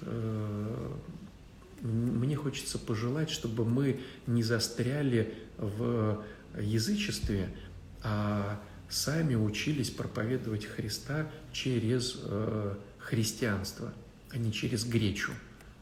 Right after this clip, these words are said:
Вот я к чему. То есть мне хочется и самому научиться, и вам пожелать, чтобы у вас тоже это получилось.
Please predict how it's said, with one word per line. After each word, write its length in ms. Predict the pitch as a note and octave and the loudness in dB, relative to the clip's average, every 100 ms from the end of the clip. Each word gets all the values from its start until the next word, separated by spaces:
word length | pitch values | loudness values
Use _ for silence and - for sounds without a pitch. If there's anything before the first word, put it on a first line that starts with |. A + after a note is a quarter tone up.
| - | -4
Вот 280 | A2+ A2 - | 0 0 -2
я 80 | |
к 80 | - | -6
чему. 280 | - G#2+ F#2+ G2+ - - - - - - | -4 -2 -2 -4 -10 -16 -16 -16 -12 -4
То 80 | |
есть 180 | G#2+ - | -4 -2
мне 120 | B2 | -2
хочется 640 | B2+ A#2 G#2+ - - A2+ G#2 - - - | 0 -2 -4 -6 -4 -2 -2 -4 -14 -8
и 100 | - | -4
самому 420 | - B2 A#2+ D3+ | -2 0 2 4
научиться, 640 | F3 A#2+ G#2 - G#2 - A2+ | 4 4 2 0 -2 -2 0
и 60 | |
вам 220 | G#2 C3 A2 | 0 0 -2
пожелать, 520 | A#2+ G#2 G#2+ C3+ C#3+ | -2 0 0 0 -2
чтобы 480 | - A2+ A2 G#2 G#2 - - | -2 0 2 2 0 -10 -6
у 60 | A2 | -2
вас 180 | A#2+ | -2
тоже 320 | - A#2+ G#2+ G#2+ | -2 -2 0 -2
это 120 | - | -4
получилось. 840 | - A2 G#2+ - - - - | -4 -2 -2 -4 -6 -6 -8